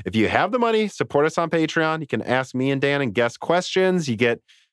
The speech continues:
early ad-free versions of this episode you're listening to now. You get, I mean, all, I mean, you, you get exclusive podcasts, like, every other week at least. It's, there's a lot out there for you. Um, you know, we, we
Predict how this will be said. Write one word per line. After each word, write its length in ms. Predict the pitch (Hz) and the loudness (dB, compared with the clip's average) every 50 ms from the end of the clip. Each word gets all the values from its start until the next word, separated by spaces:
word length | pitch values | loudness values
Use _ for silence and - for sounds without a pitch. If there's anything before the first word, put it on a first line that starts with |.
| _ _ - | _ _ 0
early 260 | 104 117 135 147 151 123 | 2 2 4 4 4 4
ad-free 320 | 123 127 - - 151 131 | 2 2 0 0 -2 -2
versions 400 | 107 110 117 127 127 143 127 107 | 0 2 2 2 2 0 -2 0
of 240 | 92 85 110 131 135 | 2 2 2 2 2
this 200 | 147 143 - - | 0 0 0 2
episode 500 | 113 117 120 - 151 - - 147 139 135 | 2 2 2 0 -2 0 0 0 2 2
you're 140 | 123 110 101 | 2 2 2
listening 420 | 104 117 117 - 139 135 127 117 | 2 0 0 0 0 0 0 0
to 180 | - - 113 101 | 0 0 0 2
now. 320 | 95 98 110 127 139 156 | 2 2 2 2 0 0
You 200 | 156 135 113 98 | 0 0 -2 0
get, 280 | 92 123 127 131 127 - _ _ _ _ _ _ - | 0 2 2 0 0 -4 _ _ _ _ _ _ -2
I 20 | 123 | 0
mean, 100 | 139 147 | 0 2
all, 220 | 160 202 208 - _ _ - 123 | 2 2 2 0 _ _ -2 0
I 80 | 135 | 2
mean, 120 | 151 151 151 | 2 2 2
you, 120 | 151 151 | 2 2
you 380 | 120 147 156 160 160 156 151 151 | 2 0 0 2 4 2 2 4
get 240 | 175 175 165 - | 2 0 0 0
exclusive 520 | 143 131 - - - 160 156 156 - 165 131 | 0 -2 -2 -2 0 0 0 2 0 -2 -2
podcasts, 800 | - 131 123 127 139 143 - 151 139 139 135 135 135 - - | 0 0 0 0 0 0 -2 -2 0 0 0 -2 -4 -6 -6
like, 140 | 110 107 107 | -4 -2 0
every 260 | 104 117 123 127 143 | 0 0 0 2 2
other 180 | 139 135 127 107 | 2 2 2 2
week 280 | 98 107 113 120 120 - | 2 2 2 2 2 0
at 140 | 101 71 | 0 0
least. 360 | 87 101 107 110 104 - - 92 | 0 0 0 0 0 -2 0 0
It's, 260 | 90 90 - - - - | 0 0 -2 -6 -4 -2
there's 160 | 135 143 - | -2 0 2
a 80 | 165 | 2
lot 260 | 147 160 175 190 190 165 | 2 2 2 2 2 2
out 200 | 143 135 139 - | 2 0 0 0
there 160 | 139 127 120 | 0 0 0
for 260 | - - 127 123 120 | 0 0 2 2 4
you. 300 | 120 117 117 120 113 110 _ _ _ _ _ _ _ - | 4 4 2 2 0 -2 _ _ _ _ _ _ _ -2
Um, 540 | 87 92 95 92 92 90 90 87 90 90 - | 0 0 2 2 2 2 0 -2 -2 -6 -6
you 120 | - 104 104 | -4 -2 0
know, 120 | 104 92 | 0 0
we, 160 | 90 104 104 | 0 0 -2
we 300 | 104 104 117 120 113 107 | -2 0 0 0 0 0